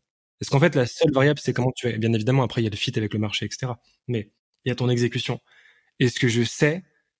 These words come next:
c'est que cent pour cent des personnes que j'ai vues qui étaient déterminées et qui ont bossé comme des dingues ont eu une évolution de leurs revenus. Alors pour certaines, c'était, euh,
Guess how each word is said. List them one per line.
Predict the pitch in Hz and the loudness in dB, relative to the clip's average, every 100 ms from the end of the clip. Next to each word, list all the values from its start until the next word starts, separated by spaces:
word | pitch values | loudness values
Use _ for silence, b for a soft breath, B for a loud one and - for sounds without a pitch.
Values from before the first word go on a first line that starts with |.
| _ - | _ -10
c'est | - 113 | -4 0
que | 123 113 - | 0 0 -4
cent | - - 165 | -2 2 2
pour | 139 131 - | 0 -6 -4
cent | 143 135 | -2 -2
des | 113 | -2
personnes | 135 - - 123 | -2 -4 -4 -4
que | 113 | -4
j'ai | 107 113 | -4 -4
vues | 117 | -4
qui | 113 | -4
étaient | 110 | -4
déterminées | 104 110 139 139 127 123 120 | -2 2 2 2 -2 -2 -2
et | 110 | -2
qui | |
ont | 107 | -4
bossé | 113 131 | -4 -4
comme | 117 | -4
des | 107 | -4
dingues | 107 123 113 - _ _ _ 151 | -2 -4 -4 -12 _ _ _ 2
ont | 143 147 | 2 2
eu | 135 | 0
une | 123 | 2
évolution | 113 110 - | 0 -2 -2
de | |
leurs | 113 | -2
revenus. | 110 107 - | -2 -4 -8
Alors | 107 101 | -10 -8
pour | 110 | -8
certaines, | - 113 110 | -6 -6 -6
c'était, | - | -6
euh, | 104 | -8